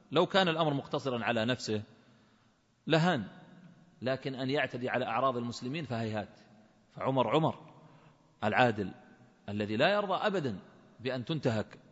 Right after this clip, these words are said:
أعراض المسلمين. حصل بين الحطيئة والزبرقان بن بدر شيء من ال-، الكلام والمشاحنة في أمر ما، فهجا الحطيئة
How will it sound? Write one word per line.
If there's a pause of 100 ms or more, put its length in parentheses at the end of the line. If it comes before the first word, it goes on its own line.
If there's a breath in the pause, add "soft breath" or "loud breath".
أعراض
المسلمين. (460 loud breath)
حصل
بين
الحطيئة
والزبرقان
بن
بدر (1900)
شيء
من
ال-،
الكلام
والمشاحنة
في
أمر
ما، (400 loud breath)
فهجا
الحطيئة